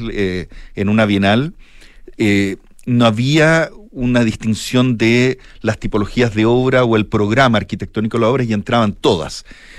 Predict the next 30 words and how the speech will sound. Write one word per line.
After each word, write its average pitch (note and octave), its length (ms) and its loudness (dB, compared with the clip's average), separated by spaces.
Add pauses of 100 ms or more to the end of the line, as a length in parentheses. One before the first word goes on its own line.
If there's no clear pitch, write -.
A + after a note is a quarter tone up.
(100)
Y A2 140 2
ellos C3 200 2
entraron C3+ 560 0
justamente D3 680 0
con, C3 280 2
con B2+ 180 0
estos B2+ 180 -2
proyectos B2+ 480 -2
que - 120 -6
son, B2 400 2 (320)
eh, G#2+ 320 0 (120)
el A#2 200 -2
que, A2 320 2
el G#2+ 180 -2
que G#2+ 160 -2
yo A2+ 120 2
elegí, C#3 300 0
por A2+ 200 0
lo G#2 120 4
menos, G2+ 260 2
que, F2+ 180 -6
que - 140 -6
es D#2+ 60 -4
muy B2+ 300 2
interesante, B2+ 840 0 (340)
se - 220 0
llama B2 380 4
La A2+ 160 2
Banca C#3 600 0
Infinita A2+ 800 -2